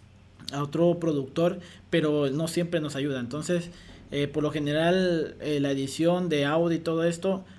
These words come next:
la, la hago de mi parte. Entonces, no me da, eh, no doy pie a,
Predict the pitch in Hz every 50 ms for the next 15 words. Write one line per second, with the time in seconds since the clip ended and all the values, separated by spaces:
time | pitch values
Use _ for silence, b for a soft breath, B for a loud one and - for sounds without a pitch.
0 | B B 139 143 151 147 143 143 131 104 117 139 135 139 151 156 165 165 160 160
1 | 156 147 135 - - 156 165 170 170 202 190 196 - 151 135 - 151 151 156 180
2 | 185 196 180 196 196 196 196 196 190 190 196 202 202 196 196 - - - - -
3 | - 175 160 151 147 - - - - 180 170 170 175 170 170 185 180 180 170 175
4 | 175 170 170 175 185 190 180 - - 165 160 156 151 147 147 143 139 135 123